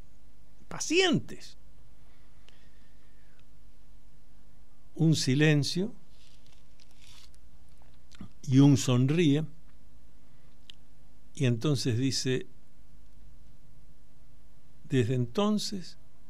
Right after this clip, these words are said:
desde aquella época de médico psiquiatra, nunca más tuve pacientes.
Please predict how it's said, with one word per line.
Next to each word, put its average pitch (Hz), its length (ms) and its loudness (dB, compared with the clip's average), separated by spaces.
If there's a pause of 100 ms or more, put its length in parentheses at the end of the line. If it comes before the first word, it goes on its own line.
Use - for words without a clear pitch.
(600)
desde 120 240 2
aquella 170 400 6
época 175 460 6
de 117 100 4
médico 135 360 2
psiquiatra, 110 540 2
nunca 156 380 6
más 156 220 4
tuve 120 240 4
pacientes. 107 840 -4